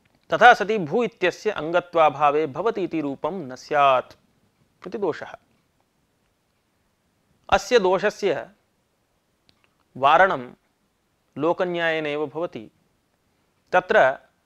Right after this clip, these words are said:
लोकन्यायेन ससहायत्वं सजातीयमेव इति स्वीकृत्य दोषवारणं क्रियते। कथमिति पश्यामः। भू इत्यस्य ससहायत्वम् आपाद्य अङ्गसंज्ञा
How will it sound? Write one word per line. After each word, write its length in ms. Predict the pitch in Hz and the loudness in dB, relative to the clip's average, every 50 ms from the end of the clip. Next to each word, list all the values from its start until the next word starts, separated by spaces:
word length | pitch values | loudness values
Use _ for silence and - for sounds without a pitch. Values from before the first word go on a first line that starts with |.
| _ _ _ _ 143 | _ _ _ _ -2
लोकन्यायेन 800 | 139 156 180 185 226 226 220 208 208 196 185 185 180 175 196 220 | 0 0 2 2 2 0 0 2 2 2 2 2 0 -2 -4 -6
ससहायत्वं 960 | - - - 143 - 208 175 208 220 220 214 196 180 - - 170 180 202 214 | -6 -6 -4 0 0 2 4 6 6 6 6 4 0 -4 -6 -8 -8 -8 -6
सजातीयमेव 1000 | - - 139 160 208 220 226 220 214 214 214 208 202 196 190 185 180 180 175 | -6 -2 2 6 6 6 6 4 2 0 0 0 0 -2 -2 0 2 2 2
इति 480 | 170 165 156 - 170 165 165 165 165 - | 0 0 -2 -4 -4 -4 -4 -4 -6 -8
स्वीकृत्य 480 | - - 165 170 160 - 135 - - - | -8 -6 -4 -4 -4 -4 -8 -8 -6 -4
दोषवारणं 600 | 190 170 170 160 - 151 143 135 131 131 135 165 | -2 -2 -2 -2 0 2 2 2 2 0 -4 -8
क्रियते। 400 | - - 185 143 127 - - - _ _ _ _ _ _ _ _ _ _ _ _ _ _ _ _ _ _ _ _ _ - | -10 -8 -6 -6 -8 -8 -12 -20 _ _ _ _ _ _ _ _ _ _ _ _ _ _ _ _ _ _ _ _ _ -2
कथमिति 320 | 220 214 214 214 190 202 | -2 0 0 0 0 0
पश्यामः। 460 | 220 220 - - - 143 123 120 117 - - _ _ _ _ _ _ _ _ _ _ _ _ _ _ _ _ _ _ _ _ _ _ _ _ _ _ _ _ - - | 0 0 0 0 -2 -6 -6 -6 -10 -16 -20 _ _ _ _ _ _ _ _ _ _ _ _ _ _ _ _ _ _ _ _ _ _ _ _ _ _ _ _ -20 -12
भू 220 | 143 175 269 285 | -4 0 0 0
इत्यस्य 440 | 262 233 - - 220 208 - - 247 | 0 0 0 0 0 2 2 0 0
ससहायत्वम् 920 | - - 208 - - 214 196 180 196 202 202 196 196 - 202 196 196 185 | 2 2 0 0 2 2 4 4 6 4 4 2 -2 -4 -6 -6 -4 0
आपाद्य 520 | 165 156 156 - - 165 165 156 156 160 190 | 2 4 4 6 6 4 4 4 2 -4 -6
अङ्गसंज्ञा 760 | - - 170 214 226 220 - 208 190 190 170 160 185 185 | -6 -4 -2 -2 -2 -2 -2 -2 -6 -6 -6 -4 -4 -4